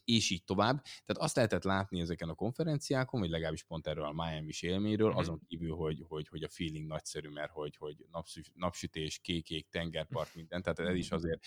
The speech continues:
Speaker 1: hozzáadja ahhoz, hogy akkor, akkor tök jó helyen vagyunk, de ugye végig volt egy ilyen Sound Fesztivál, ez első ilyen kriptó, ö, zenei fesztivál volt, ö, ahol szintén neves előadókat,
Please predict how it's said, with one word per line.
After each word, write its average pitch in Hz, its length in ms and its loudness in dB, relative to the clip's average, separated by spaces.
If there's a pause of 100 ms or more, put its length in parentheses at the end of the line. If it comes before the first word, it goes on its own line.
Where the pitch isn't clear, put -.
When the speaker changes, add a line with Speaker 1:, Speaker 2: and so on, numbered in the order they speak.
(160)
Speaker 1:
hozzáadja 90 840 4
ahhoz, 85 280 -4
hogy 85 160 -2
akkor, 82 360 -4
akkor 78 340 -6
tök - 300 -2
jó 80 120 -12
helyen 78 280 -2
vagyunk, 143 380 6 (300)
de 104 200 2
ugye 101 220 6
végig 101 480 6
volt 95 240 8
egy 85 120 2
ilyen 80 140 -2
Sound 95 380 2
Fesztivál, 113 680 6 (200)
ez 85 240 2
első 80 420 0
ilyen 80 120 -2
kriptó, 78 680 -4
ö, 78 180 -2
zenei 80 360 0
fesztivál 82 580 0
volt, 95 500 4
ö, 82 300 0
ahol 80 320 -2
szintén 80 560 -6
neves 78 340 -6
előadókat, 95 760 2